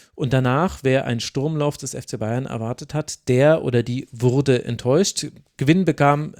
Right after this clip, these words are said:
noch einen Schlag von Klein-Hahn ins Gesicht und musste ausgewechselt werden. Aus dem fälligen Freistoß wird aber auch nichts. Prasnica schießt in der fünfundneunzigsten Minute nochmal ins Außennetz. Und dann, Konstantin,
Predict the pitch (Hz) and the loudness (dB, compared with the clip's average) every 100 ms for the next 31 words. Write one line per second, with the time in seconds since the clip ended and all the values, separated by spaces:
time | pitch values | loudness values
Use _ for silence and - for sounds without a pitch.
0 | - 139 139 - 135 127 127 123 - _ | -14 -2 -2 0 0 0 0 -4 -8 _
1 | - - 143 165 - 135 131 127 139 151 | -10 0 2 2 -2 -2 -2 0 -2 -4
2 | 156 - 139 - 143 131 - 131 147 175 | -8 -8 -10 -8 -8 -8 -8 -8 -6 -2
3 | 160 - 147 151 156 131 143 - 131 127 | -2 -4 -2 0 0 -2 -4 0 0 -2
4 | - - _ 156 147 143 139 135 135 151 | -10 -20 _ 2 4 2 0 -4 0 0
5 | - 170 151 143 143 180 - 143 131 151 | 2 -2 -2 0 2 2 0 0 2 2
6 | - 190 190 - - 175 185 208 202 180 | 0 -2 -2 -6 0 0 2 0 2 0
7 | - 185 - 143 - 220 208 170 165 170 | 2 -2 -2 -2 0 0 2 -2 -2 -4
8 | 160 160 175 160 139 135 123 - 135 - | -2 -2 -4 -4 -4 -4 -6 -6 -8 -8
9 | 165 180 - _ - - _ - 147 151 | -6 -6 -6 _ -20 -20 _ -8 2 2
10 | 214 220 156 - 143 165 180 | 2 2 0 0 -2 -2 -4